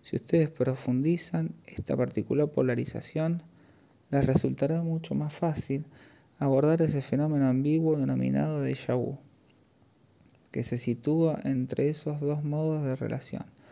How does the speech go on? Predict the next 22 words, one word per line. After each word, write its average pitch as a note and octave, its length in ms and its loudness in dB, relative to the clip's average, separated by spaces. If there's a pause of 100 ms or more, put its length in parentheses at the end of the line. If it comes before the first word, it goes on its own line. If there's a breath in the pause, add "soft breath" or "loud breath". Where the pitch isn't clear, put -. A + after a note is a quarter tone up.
(360 loud breath)
lo B2+ 100 2
reconocido B2 920 2
y C3+ 100 -2
lo A2+ 140 2
visto. - 400 -8 (600 soft breath)
En B2 100 0
el B2+ 180 2
caso D#3+ 300 0
del C3+ 120 2
déjà C#3+ 280 4
vu, F3+ 280 2 (140)
algo D#3 300 4
es D3 120 -2
llevado D3 420 4
a C#3+ 40 0
su - 180 0
límite D#3+ 420 0
último D3+ 480 2
en D2 100 2
el C2 80 0
mundo C2+ 280 0
exterior D3 520 0